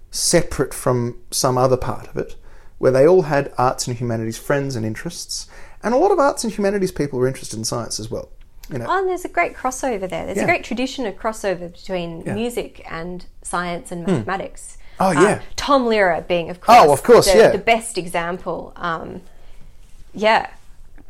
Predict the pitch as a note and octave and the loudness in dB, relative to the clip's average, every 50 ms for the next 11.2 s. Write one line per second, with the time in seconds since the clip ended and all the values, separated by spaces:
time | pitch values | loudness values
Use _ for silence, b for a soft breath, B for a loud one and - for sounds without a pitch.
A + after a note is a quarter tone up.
0 | - - A3+ G#3 F#3+ F3+ E3+ E3+ F3 - D#3+ - - - - - - C4+ B3+ G#3+ | -2 0 0 0 2 2 0 0 0 -2 -4 -4 -4 -10 -12 -4 -2 0 0 2
1 | F#3+ F3 F3+ E3+ - - - - - - G3 - - C#4+ - F3+ C4+ A3+ F#3+ E3+ | 0 -2 -2 -4 -8 -6 -8 -8 -8 -8 -6 -6 -4 -4 -4 -2 0 2 2 2
2 | E3 F3 - - G#3+ B3+ D#3 A#2 - - - G3 G3+ F#3+ E3+ F3 - - - - | 0 -6 -4 -2 -2 -2 -2 -4 -6 -10 -10 -6 -4 -4 -4 -4 -6 -12 -16 -16
3 | - - - - - - - - A3+ G#3+ G3 F#3+ F3 D#3+ - - - - - - | -16 -16 -16 -18 -18 -18 -8 -6 -4 -4 -2 -4 -4 -4 -6 -8 -10 -14 -16 -18
4 | - - G3+ - F#3+ F#3 - - - - F#3 E3+ - F#3 F#3 F3+ - E3 E3+ F3+ | -16 -18 -16 -12 -6 -2 -2 -2 -2 -2 -4 -4 -2 -2 -4 -4 -4 -6 -6 -6
5 | F3+ F#3 F3+ F#3+ F3+ - F3+ - - B B B B B B B B B B B | -8 -8 -8 -8 -8 -12 -12 -16 -16 B B B B B B B B B B B
6 | - F#3+ G3 F#3+ F#3 F#3 F3+ F3+ F3 E3+ - - - - - - - - - - | -2 0 2 2 2 0 0 -2 -4 -6 -10 -14 -18 -20 -20 -20 -20 -20 -20 -18
7 | - - - - G3 F#3 G3+ G#3 G#3 - - F#3+ G3+ G3+ - G3 G3 B3 A#3+ A#3+ | -18 -18 -16 -12 -6 -4 -2 0 0 0 0 -2 -2 0 2 2 4 4 2 0
8 | - A3 G#3+ - - A3 A#3 G#3+ F#3 - - E3 D#3+ D3+ C#3+ C3+ - C3+ - - | -2 -6 -6 -4 -2 0 0 0 0 -2 -2 -4 -2 -2 -4 -4 -4 -4 -4 -2
9 | D3 C3+ B2+ B2+ A#2+ - C3+ B2 - - - - - - - - - - - - | 2 4 4 4 2 0 -4 -4 -4 -6 -8 -10 -12 -16 -18 -18 -20 -20 -20 -20
10 | - - - - - - - D3+ D3 C#3+ - - - - G3+ G3+ - - - - | -20 -20 -20 -20 -16 -6 -2 0 0 0 -2 -6 -4 -2 0 0 0 -2 -2 -2
11 | D3 B2+ A#2 | -2 -2 -2